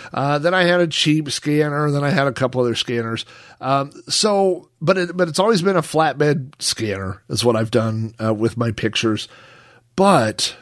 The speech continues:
uh, if I were doing 'em today, and I am doing 'em today, uh, it brings me to a good point here, is that I recently purchased,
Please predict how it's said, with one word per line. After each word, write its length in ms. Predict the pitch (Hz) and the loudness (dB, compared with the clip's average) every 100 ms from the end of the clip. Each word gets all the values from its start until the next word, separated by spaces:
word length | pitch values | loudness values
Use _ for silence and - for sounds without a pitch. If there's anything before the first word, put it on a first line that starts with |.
| - _ | -20 _
uh, 300 | 120 110 104 - | -2 -2 -2 -2
if 240 | 143 - | -2 -2
I 280 | 107 156 170 | -4 0 0
were 260 | 160 160 156 | 0 0 0
doing 420 | 127 180 196 190 | 0 0 2 -2
'em 120 | 175 | -2
today, 460 | 160 156 151 117 - | -2 0 0 0 0
and 260 | 135 131 - | -2 -2 -2
I 220 | 131 127 - | -2 -2 -2
am 240 | 233 254 | 0 2
doing 240 | 127 104 92 | 0 0 -6
'em 120 | 92 | -10
today, 360 | - 76 53 - | -14 -14 -18 -10
uh, 300 | 113 110 107 | -4 -2 0
it 160 | 123 120 | 0 2
brings 300 | 143 175 147 | 2 2 0
me 80 | 135 | 0
to 140 | 143 | 0
a 40 | |
good 200 | 123 120 | 2 2
point 320 | - - - 104 | 0 -4 -4 -4
here, 200 | 92 95 _ - - - - | -10 -12 _ -20 -20 -16 -6
is 100 | 139 | -2
that 100 | 170 | 2
I 60 | 160 | 2
recently 1120 | 160 151 170 202 233 185 170 165 160 165 175 _ | 2 2 2 4 2 2 2 4 2 0 -4 _
purchased, 800 | - 160 147 - 117 123 - | -6 0 0 0 0 0 -2